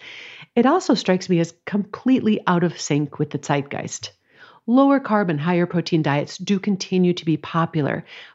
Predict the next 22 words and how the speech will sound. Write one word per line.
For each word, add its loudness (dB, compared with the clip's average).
but 0
as 0
a -4
society, 0
we're 2
becoming 6
more 2
aware 2
of -2
the 2
environmental 2
impacts -4
of -4
raising 2
animals 0
for -6
food. 0
And 2
more 6
and 6
more 4
individuals 2